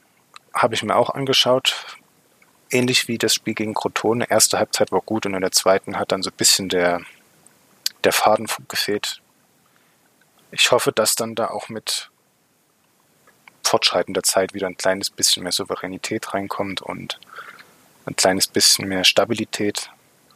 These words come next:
Ja, auch defensiv, da fehlt ja vor allem jetzt auch der Kapitän Romagnoli, soll auch zum Derby wieder zurückkommen. Ansonsten sollen sie ja auch noch zwei, drei Transfers richten.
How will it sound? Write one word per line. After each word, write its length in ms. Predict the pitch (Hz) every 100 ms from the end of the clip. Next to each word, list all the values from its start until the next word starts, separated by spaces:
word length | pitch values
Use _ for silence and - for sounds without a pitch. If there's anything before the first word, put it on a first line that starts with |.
| _ _ _ _ -
Ja, 200 | 92 98
auch 140 | -
defensiv, 560 | - 104 - 101 110 107
da 80 | 92
fehlt 240 | - 104
ja 80 | 95
vor 160 | - -
allem 100 | 92
jetzt 180 | -
auch 80 | -
der 120 | -
Kapitän 560 | 95 - - - 107 120
Romagnoli, 720 | 117 95 87 87 92 101 113 -
soll 240 | - - 92
auch 200 | 95 -
zum 180 | 110
Derby 280 | 95 98 95
wieder 160 | 101 101
zurückkommen. 600 | - 98 - - 101 101 - _ _ _ _ - - _ _ - - - - - - -
Ansonsten 600 | - 110 120 127 - 127 127 _ _ -
sollen 260 | - 117 107
sie 100 | 117
ja 60 |
auch 80 | 101
noch 320 | 104 - - - _
zwei, 260 | - - 101
drei 400 | - - 90 90 -
Transfers 640 | - - 92 - 104 104 -
richten. 320 | 117 - 113